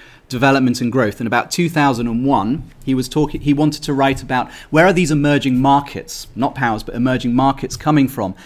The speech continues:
And he pointed to four, uh, neatly, basically Brazil, Russia, India, and China as the bric. Um,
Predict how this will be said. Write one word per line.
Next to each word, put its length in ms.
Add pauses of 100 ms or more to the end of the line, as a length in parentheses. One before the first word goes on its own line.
(120)
And 80
he 60
pointed 360
to 100
four, 380 (540)
uh, 220 (100)
neatly, 580
basically 460
Brazil, 360
Russia, 320
India, 220
and 100
China 520
as 180
the 100
bric. 400 (460)
Um, 460